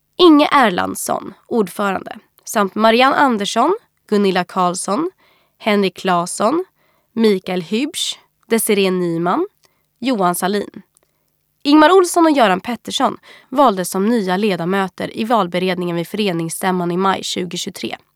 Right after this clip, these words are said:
Vid konstituerande möte efter stämman valdes Inge Erlandsson till ordförande och Desiree Nyman till vice ordförande. Valberedningens slutprotokoll med förslag har inför stämman funnits tillgängligt på föreningens hemsida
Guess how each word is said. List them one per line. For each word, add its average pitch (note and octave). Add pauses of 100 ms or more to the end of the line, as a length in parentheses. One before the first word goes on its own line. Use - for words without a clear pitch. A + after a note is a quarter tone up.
(500)
Vid C#4+
konstituerande B3+
möte F#3+
efter A#3
stämman G3 (280)
valdes A#3
Inge G3
Erlandsson F#3
till G#3
ordförande G3
och B3
Desiree A3+
Nyman F#3
till F#3
vice F#3+
ordförande. - (880)
Valberedningens D4+
slutprotokoll A3
med F#3+
förslag -
har -
inför A#3+
stämman F#3+
funnits F#3+
tillgängligt E3+
på F3+
föreningens B3
hemsida G#3